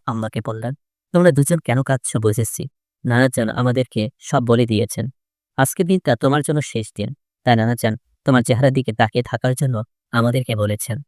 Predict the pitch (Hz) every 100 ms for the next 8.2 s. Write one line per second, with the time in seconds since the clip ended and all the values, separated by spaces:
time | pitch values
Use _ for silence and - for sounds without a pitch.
0 | _ _ _ _ _ _ 139 143 190 196
1 | 196 190 151 165 - 143 156 135 120 131
2 | 139 135 139 117 117 117 131 - 143 113
3 | 110 110 - - 113 - - - _ _
4 | _ _ - 117 117 - 117 - 120 113
5 | 117 110 107 104 110 - - _ _ _
6 | 131 117 117 110 117 120 117 110 113 113
7 | 113 113 _ _ 143 151 170 131 131 147
8 | - 139